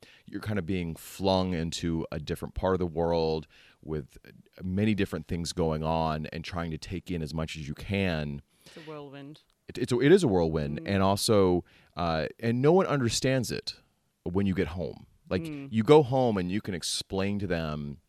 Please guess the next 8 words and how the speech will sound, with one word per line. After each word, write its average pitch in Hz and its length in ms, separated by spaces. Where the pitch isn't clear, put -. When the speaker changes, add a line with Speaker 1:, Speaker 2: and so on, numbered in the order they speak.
Speaker 1:
how 107 300
amazing 87 880
everything 90 400
was, 92 540
but 101 140
they'll 104 180
never 113 760
get 90 240